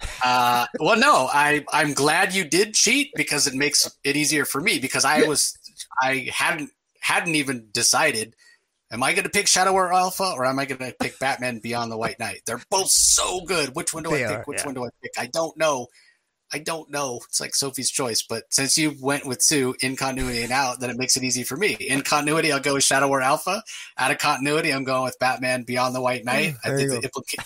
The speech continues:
Speaker 1: if the implications of Jason Todd being the first Robin, uh, fascinating. The implications of Jack Napier still being alive. Oh my God, fascinating. Bruce Wayne finally, after being the model prisoner, as you mentioned, finally breaks out.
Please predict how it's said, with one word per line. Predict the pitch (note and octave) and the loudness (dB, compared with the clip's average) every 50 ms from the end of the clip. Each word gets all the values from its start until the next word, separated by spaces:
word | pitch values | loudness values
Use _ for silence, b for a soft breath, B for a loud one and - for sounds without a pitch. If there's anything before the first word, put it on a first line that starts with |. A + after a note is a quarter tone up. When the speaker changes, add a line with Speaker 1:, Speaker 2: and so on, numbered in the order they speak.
| - - | -8 -8
Speaker 1:
if | A3 - - - | -8 -8 -6 -4
the | - G3 F#3 | -2 0 0
implications | G#3+ - - - - - G3+ F#3+ G3 F#3 - - C#3+ C#3 C3 C3 - B B B B B B B B - | 0 0 0 -2 0 0 0 2 4 4 4 4 2 2 0 0 -2 B B B B B B B B -4
of | C3 B2+ | -4 -2
Jason | A#2+ - D#3 F#3 F3 F3+ F3 D#3 | 2 2 4 4 4 2 2 2
Todd | E3 E3 D#3 D3 C3 | 2 4 2 4 2
being | C#3+ C#3 B2 | 0 0 0
the | B2 | -2
first | - - C#3+ C3+ C3+ | -2 -2 -2 0 0
Robin, | C3 B2+ B2 A#2+ A2+ G#2 G2 G2 F#2+ - _ _ _ _ _ _ _ _ _ _ _ - | 0 0 0 0 -2 -4 -10 -16 -18 -20 _ _ _ _ _ _ _ _ _ _ _ -6
uh, | - - - - D3 | -4 -2 0 0 0
fascinating. | - - D3 B2+ A#2 - - A2 F2+ - - - - _ - | 2 2 2 2 2 2 0 -2 -6 -10 -14 -16 -20 _ -8
The | C3+ C#3 | -4 -4
implications | D#3 C#3+ D#3+ D#3 - E3 D3+ C#3 D#3 C#3+ C3+ | -2 -2 -2 0 2 2 2 2 2 2 0
of | B2+ | 0
Jack | A#2+ - D3 C#3 - - | 0 0 0 0 0 -2
Napier | C#3+ B2+ B2 - - G#2+ G#2+ | -4 -6 -6 -6 -8 -4 -2
still | - - - B2+ A#2+ | -2 -2 -2 -4 -4
being | A2+ A#2 A2+ G#2+ | -4 -6 -8 -8
alive. | A2 G#2+ G#2+ G2+ - - - - - - _ _ | -8 -8 -8 -8 -8 -10 -10 -12 -14 -14 _ _
Oh | - D3+ D#3+ D#3 | 0 0 2 2
my | C#3 C3+ B2 A2+ | 2 0 -2 -4
God, | A#2+ G#2+ G#2 A2+ - | -4 -6 -6 -8 -8
fascinating. | - A2 A2 G#2+ - - A2 G2+ G2 G2+ G2 - | -6 -4 -2 0 0 -2 -2 -6 -12 -14 -8 -4
Bruce | - D3+ E3 D#3 - | 0 0 2 2 2
Wayne | E3 D#3 D3 C#3 | 2 2 2 2
finally, | - - D3+ D#3 D#3 D#3 D3+ D3 C#3 C3 B B B B B | 2 2 2 4 4 2 2 0 0 -2 B B B B B
after | - C3+ - - | -4 -2 0 0
being | C3+ D#3+ D#3 D3 C#3 C3+ C3 | 0 2 2 2 2 0 0
the | B2 B2+ | 0 2
model | C3+ C#3 D3 D3 D3+ | 4 4 4 4 4
prisoner, | D3 - D#3 D3+ B2+ B2+ A#2 A#2+ | 4 2 2 2 2 0 -2 -2
as | A#2 A2+ | -4 -4
you | A#2+ | -6
mentioned, | A#2 A#2+ A2+ - - G2 G2+ - | -8 -4 -4 -4 -4 -4 -6 -2
finally | - B2+ C3 B2 B2 | -2 0 0 0 -2
breaks | A2 B2 B2 A#2+ - - | -2 -2 -2 0 2 2
out. | B2 G#2+ G2+ F#2+ - | 2 2 0 -2 -6